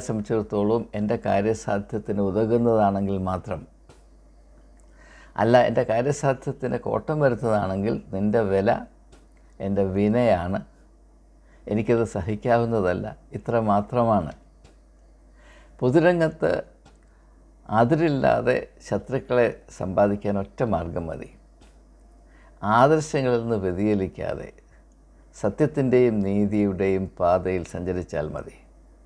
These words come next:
നിങ്ങൾക്ക് സമ്പാദിക്കാവുന്ന ശത്രുക്കൾക്ക് എണ്ണമുണ്ടാകുകയില്ല. അനുഭവം കൊണ്ട് ഞാൻ പറയുകയാണ്.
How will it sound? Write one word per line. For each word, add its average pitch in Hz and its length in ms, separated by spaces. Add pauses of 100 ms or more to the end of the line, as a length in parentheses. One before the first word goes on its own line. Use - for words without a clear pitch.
(600)
നിങ്ങൾക്ക് 143 460 (100)
സമ്പാദിക്കാവുന്ന 104 760 (100)
ശത്രുക്കൾക്ക് 92 680 (240)
എണ്ണമുണ്ടാകുകയില്ല. 87 840 (200)
അനുഭവം 127 460
കൊണ്ട് 127 220
ഞാൻ 82 100 (100)
പറയുകയാണ്. 71 500